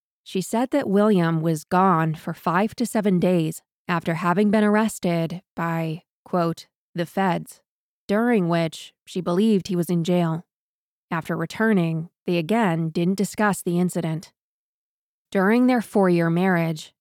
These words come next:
they traveled throughout California, living in different apartments together, or out of their beige-colored Plymouth Duster. Neither of them were working at the time, and they were living off welfare and Social Security income.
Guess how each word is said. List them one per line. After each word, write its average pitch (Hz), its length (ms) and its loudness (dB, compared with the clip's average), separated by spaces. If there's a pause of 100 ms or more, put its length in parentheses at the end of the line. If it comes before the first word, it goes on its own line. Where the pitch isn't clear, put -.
they 190 100 0
traveled 175 480 2
throughout 180 380 2
California, 202 880 0
living 185 260 2
in 226 120 2
different 202 280 -2
apartments 190 460 -2
together, 165 520 -4 (320)
or 175 140 0
out 175 140 2
of 175 60 0
their 165 100 0
beige-colored 170 680 0
Plymouth 190 420 -2
Duster. 180 560 -4 (500)
Neither 196 420 2
of 170 120 0
them 170 240 0
were 165 140 0
working 185 360 0
at 160 80 -2
the 165 80 -8
time, 160 440 -8 (280)
and 185 80 -2
they 180 60 0
were 170 140 2
living 180 280 0
off 208 180 0
welfare 190 540 0
and 208 180 -2
Social 170 280 -6
Security 180 500 -2
income. 170 580 -2